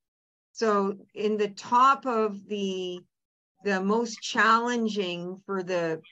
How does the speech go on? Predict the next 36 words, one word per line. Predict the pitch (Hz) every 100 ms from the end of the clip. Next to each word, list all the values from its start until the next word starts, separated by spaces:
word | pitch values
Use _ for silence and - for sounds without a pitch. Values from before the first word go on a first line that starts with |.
| _ _ -
uh, | 180 180
uh, | 190 190 - _
for | 220 202
at | 196 190
least | 202 233 226 -
from | - 208 202
the | 190 185 175 170 - _ -
opinions | 165 - 220 208 190 175
of | 180 160
those | 180 175 175
who | 190
assess | 175 170 185 185
their | 190 175
boards, | 185 185 180 175 165 156 - _ _ -
was | 208 208
that | 202 214 202 196
the | 190
board | 170 180 196 214 214 202
doesn't | 196 196 208 143
do | 208 185
a |
good | 170 185 175
job | 156 185 175 170 170 165
or | 175 175
an | 170
adequate | 170 190 202 202 196
job | 196 190 175 165
of | 160 165 165
assessing | 170 160 180 165 170 156
risks | 147 151 120 - - - - - _ _ _ _ _ _
that | 180 175 -
the | 165
organization, | 156 160 160 165 160 151 151 147 170 156 147 143 -
um, | 160 151 147
might | 147 143 - -
face, | 156 156 165 165 -